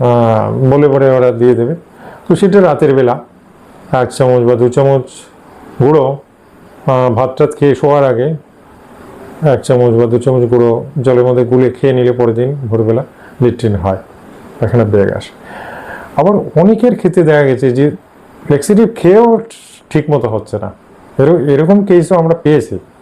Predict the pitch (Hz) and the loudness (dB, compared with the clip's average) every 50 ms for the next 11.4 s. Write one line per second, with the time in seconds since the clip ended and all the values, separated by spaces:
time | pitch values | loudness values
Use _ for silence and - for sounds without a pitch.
0 | - - - - - - - 147 160 190 190 208 214 226 220 - 117 98 - - | -20 -20 -20 -20 -14 -6 -2 0 2 2 4 2 2 0 0 -2 -4 -4 -6 -10
1 | - - - - - - - - - - - - - - 107 - - 139 127 165 | -16 -20 -20 -20 -20 -20 -20 -20 -20 -20 -20 -12 -6 -6 -4 -2 -2 0 0 0
2 | 170 170 - - - 143 135 143 151 147 - 175 175 170 131 107 101 104 - _ | 0 -2 -4 -8 -4 0 0 0 0 0 0 0 2 2 2 0 -2 -6 -12 _
3 | _ - - - - - - - - - - - - - - - - 139 113 135 | _ -20 -20 -20 -20 -20 -20 -20 -20 -20 -20 -20 -20 -20 -10 -6 -4 -4 -2 0
4 | 120 101 98 - - - - 117 110 98 - - - - - - - - - - | 0 -2 -2 -4 -6 -12 -16 -14 -14 -14 -16 -20 -20 -20 -20 -20 -20 -20 -20 -20
5 | - - - - - - - - - - - - - - - - - - - - | -20 -20 -20 -20 -20 -20 -20 -20 -20 -20 -20 -20 -20 -18 -18 -16 -16 -16 -16 -16
6 | - - - - - - - 196 190 147 - - - - 131 135 - - - - | -18 -18 -18 -18 -10 -4 0 0 0 0 -2 -6 -10 -14 -18 -20 -20 -20 -20 -20
7 | - - - - - - - 165 196 220 165 - - - - - _ - 170 196 | -20 -20 -20 -20 -14 -8 -4 -2 0 0 0 -2 -4 -8 -14 -16 _ -2 0 0
8 | 196 214 254 254 247 - 185 - - 135 123 - - 117 120 139 175 208 214 - | 2 2 2 2 2 0 -2 -2 -2 -6 -4 -4 -2 0 2 2 0 0 -4 -8
9 | - - - - - - - - - 165 156 175 170 202 196 190 190 190 196 185 | -18 -20 -20 -20 -20 -20 -8 -2 0 2 2 4 2 2 2 2 2 2 4 2
10 | 165 151 156 151 151 151 151 160 156 160 156 147 147 151 156 139 135 123 135 156 | 2 2 2 2 2 2 2 0 2 2 2 2 2 2 2 2 0 0 2 2
11 | 165 151 135 131 131 135 135 | 2 2 0 0 -2 -2 -4